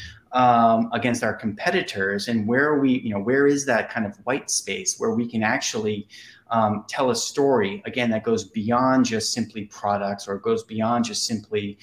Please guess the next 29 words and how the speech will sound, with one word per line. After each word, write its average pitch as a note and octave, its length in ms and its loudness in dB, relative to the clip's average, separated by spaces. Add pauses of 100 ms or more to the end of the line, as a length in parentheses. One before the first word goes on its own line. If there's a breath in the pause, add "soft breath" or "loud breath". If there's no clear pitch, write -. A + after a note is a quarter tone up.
(280 loud breath)
a, - 100 0
a C#3 100 -6
point A#2+ 280 0
of G2+ 100 -4
view G#2+ 340 0
of, G2 460 -4
um, F#2+ 520 -6
uh, G#2 220 -2
of G#2+ 140 -2
a G2+ 80 0
sales B2 480 2
team, G2+ 260 -4
but G#2+ 160 -4
more B2 520 4
inclusive A#2+ 640 0
of A2 160 -2
what A#2 160 0
the G#2+ 60 -8
company A2+ 440 0
values G#2+ 600 0
are?" F2 280 -4
Because G#2+ 500 -4 (280 loud breath)
the C3 80 4
other E3+ 140 6
thing C3 220 2
we G#2+ 140 -2
know G2 260 -2
is G2 140 -8
that G2+ 360 0